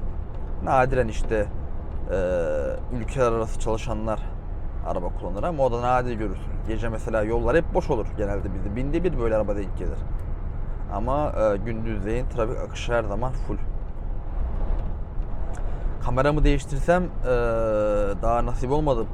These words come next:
Çok da pahalandı fiyatlar, ne yapacağız bilmiyorum. E, herhalde yine bir Litvanya'dan kamera alacağız gibi görünüyor bu gidişle.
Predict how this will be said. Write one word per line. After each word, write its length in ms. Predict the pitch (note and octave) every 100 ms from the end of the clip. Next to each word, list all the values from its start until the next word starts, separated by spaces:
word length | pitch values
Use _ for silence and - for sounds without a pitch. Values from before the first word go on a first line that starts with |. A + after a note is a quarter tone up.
| -
Çok 200 | B2 -
da 60 | C3
pahalandı 500 | - B2 B2+ C3 C3
fiyatlar, 520 | - B2+ A#2+ B2+ A#2+
ne 40 | A#2
yapacağız 400 | B2 B2 A#2 B2
bilmiyorum. 460 | C3+ B2+ A#2 C3 - - - - - - - - - -
E, 40 | G2+ G#2 G#2 G2+
herhalde 760 | A2 B2 A#2+ A#2+ D3 D3 D3 C3 - - - - - -
yine 300 | C3+ C#3+ C3+
bir 100 | C3
Litvanya'dan 640 | A#2+ - C#3+ C3 A#2 C#3 C#3+ - - -
kamera 480 | C3+ B2+ C3 D3 -
alacağız 460 | B2 C3 C3 C#3 A#2
gibi 180 | A#2+ D3+
görünüyor 520 | B2+ A#2+ A#2+ A2+ G2 G#2
bu 100 | A2+
gidişle. 420 | A2 F#2+ - F#2